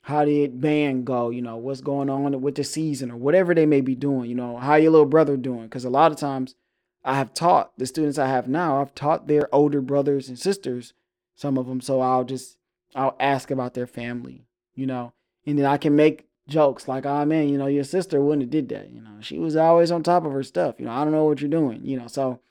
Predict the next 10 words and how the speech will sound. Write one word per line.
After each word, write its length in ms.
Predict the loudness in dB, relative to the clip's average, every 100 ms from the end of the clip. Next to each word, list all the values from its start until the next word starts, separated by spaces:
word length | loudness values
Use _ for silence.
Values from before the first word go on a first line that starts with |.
| _ _ _
having 400 | 0 2 2 2
those 340 | 4 4 2
relationships 840 | 0 0 0 -2 -10 -12 -12 -14 -18 _ _ _
goes 280 | -6 -4 -4
a 80 | -4
long 440 | -4 -2 0 0 2
way 360 | 4 4 2
when 180 | -2 -8
trying 280 | -8 -8 -6
to, 200 | -8